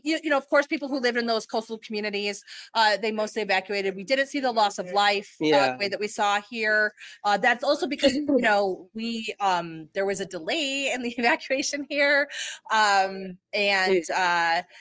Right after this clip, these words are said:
Speaker 2: We were more prepared this time than we were last time.
Speaker 1: We
Speaker 2: We'll,
Speaker 1: were
Speaker 2: we'll
Speaker 1: more prepared.
Speaker 2: definitely, I'll definitely consent to that. Um, I do,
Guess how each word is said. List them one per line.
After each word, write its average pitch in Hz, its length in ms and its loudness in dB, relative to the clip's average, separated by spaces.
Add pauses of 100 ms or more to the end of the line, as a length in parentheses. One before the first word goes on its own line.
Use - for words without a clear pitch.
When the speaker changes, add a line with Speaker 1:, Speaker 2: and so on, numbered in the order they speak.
(420)
Speaker 2:
We 202 120 8
were 240 140 8
more 214 180 4
prepared 160 460 0
this 147 180 -2
time 143 220 0
than 135 120 0
we 131 100 -2
were 127 140 0
last 120 280 -2
time. 120 140 0
Speaker 1:
We 131 80 -2
Speaker 2:
We'll, 147 80 4
Speaker 1:
were 147 120 6
Speaker 2:
we'll 170 120 2
Speaker 1:
more 175 40 4
prepared. 190 260 2
Speaker 2:
definitely, 202 440 2
I'll 165 200 2
definitely 175 640 0
consent 156 460 -4
to 147 80 -16
that. 139 300 -2 (360)
Um, 151 340 2
I 160 160 4
do, 196 540 2